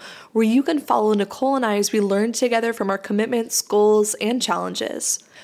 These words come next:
We would love to know what is one thing you can do in your life to be brave this month of February. And maybe that means reaching out to someone in your life you haven't spoken to for a long time. We'd love to hear your answers to these inquiries we pose to you guys,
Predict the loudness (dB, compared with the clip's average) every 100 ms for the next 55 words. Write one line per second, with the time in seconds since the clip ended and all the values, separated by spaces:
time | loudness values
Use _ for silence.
0 | -4 2 4 4 2 2 2 0 -2 0
1 | 0 0 0 2 2 0 0 0 0 0
2 | 2 2 2 0 2 0 2 0 0 -2
3 | -2 -4 -8 -4 0 4 4 4 4 2
4 | 4 0 -2 -4 -2 -2 -2 -2 -2 -4
5 | -8 _ -2 2 4 4 2 0 0 0
6 | 0 0 0 0 0 0 0 0 0 0
7 | 0 -2 -2 -4 -2 -4 -2 -2 -2 -4
8 | -6 -8 -6 -4 -4 -6 -10 -10 -10 -12
9 | -16 _ _ _ _ -2 0 2 0 2
10 | 2 4 4 2 0 -4 -2 -2 -2 0
11 | 4 4 2 -4 -6 -4 -2 -2 -4 -4
12 | -4 -2 -2 -2 0 -2 -2 -4 -6